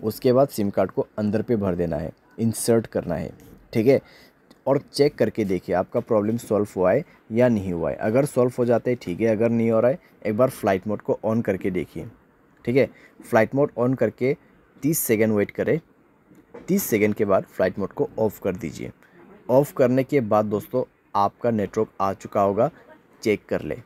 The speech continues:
ठीक है, अगर सॉल्व हो जाता है प्रॉब्लम ठीक है, अगर आपको अभी भी प्रॉब्लम आ रहा है तो कनेक्शंस पे जाए, मोबाइल नेटवर्क्स को ओपन करें और दोस्तों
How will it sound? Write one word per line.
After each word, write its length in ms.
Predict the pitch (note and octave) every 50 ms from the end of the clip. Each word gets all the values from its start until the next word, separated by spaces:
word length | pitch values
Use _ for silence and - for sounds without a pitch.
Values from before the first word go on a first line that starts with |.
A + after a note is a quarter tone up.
| _ _ _ _ _ - - - - - - - -
ठीक 120 | - B2+ C3+
है, 140 | C3 - - - - - - - -
अगर 220 | A#2 A2+ D#3 D#3+
सॉल्व 320 | C#3+ - - A2+ B2 B2+ -
हो 80 | B2 A#2
जाता 260 | A2 G#2+ G2+ - A2
है 60 | G#2+
प्रॉब्लम 400 | - - G#2 G2+ F#2+ G2+ A2+ B2+ C3 - _ _ _ _ _ -
ठीक 200 | - F#2 F2+ F2+
है, 140 | G2 A#2 D3+ - _ _ _ _ _ _ _ - - - -
अगर 200 | G#2 G#2 A2+ C3+
आपको 460 | - - - G#2 G2+ - - - C3+ -
अभी 360 | - - G#2+ G#2 G2 A2 G#2+
भी 140 | G2 C3 B2+
प्रॉब्लम 440 | - C3 A#2+ A#2 A#2 C3 C3 C3+
आ 60 | B2+ B2
रहा 100 | B2+ C3+
है 80 | C3+ - _ _ _ _ _ _
तो 80 | - -
कनेक्शंस 600 | - - A2 G2+ G2 G2 - - G2+ F#2+ F#2+ -
पे 140 | - - G#2
जाए, 320 | G#2 G2+ G2 F#2 F#2+ A2+ C3 - - - - _ _ _ _ _ _ - - - _ _ _ _ - - G2+
मोबाइल 320 | G2+ G#2 G#2+ A2+ A#2+ B2+
नेटवर्क्स 380 | B2+ B2 - B2+ B2 - - -
को 140 | - A#2+
ओपन 260 | A2+ - A#2+ A#2 A#2+ A#2+
करें 240 | - A#2 A#2+ B2
और 240 | - G2 G#2+ G2+ G2+
दोस्तों 420 | F#2+ G#2 G2+ G#2 - - B2 C3+